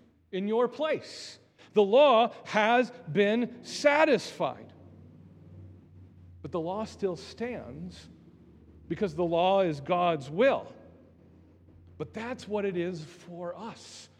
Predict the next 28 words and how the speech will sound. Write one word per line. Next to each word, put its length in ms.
The 120
law 600
stands 680
for 340
us 320
as 180
a 60
reflection 720
of 220
God's 440
will. 360
God 340
wants 540
us 380
to 120
be 140
holy. 560
God 400
tells 500
us 140
how 420
to 100
be 160
holy 480
according 480
to 120
the 120
law, 640